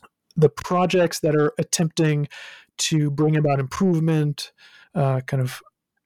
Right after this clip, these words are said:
greater liberty and equality, trying to rethink society, um, along these lines, um, kind of where more and more people can be included within the realm of, you know, of kind of something like, uh, what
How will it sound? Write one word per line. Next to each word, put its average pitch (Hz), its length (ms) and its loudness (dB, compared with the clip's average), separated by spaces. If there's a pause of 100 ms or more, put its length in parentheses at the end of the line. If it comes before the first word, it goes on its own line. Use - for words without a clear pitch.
(800)
greater 143 340 0
liberty 160 680 2
and 139 100 -2
equality, 156 640 0
trying 151 240 -2
to 143 60 4
rethink 156 920 0
society, 143 840 2 (380)
um, 139 240 0
along 139 320 2
these 139 240 0
lines, 135 540 0 (320)
um, 135 220 2
kind 135 180 0
of - 80 -8 (400)
where 143 200 -2
more 156 300 2
and 156 80 2
more 151 160 2
people 160 380 -2
can 147 180 -4
be 143 80 0
included 151 600 0
within 151 300 0
the 143 100 2
realm 135 500 0 (380)
of, 135 520 -2
you 143 120 2
know, 131 220 0
of 131 120 -4
kind 143 140 0
of 135 120 0 (680)
something 139 400 0
like, 131 420 0
uh, 147 320 0
what 185 380 0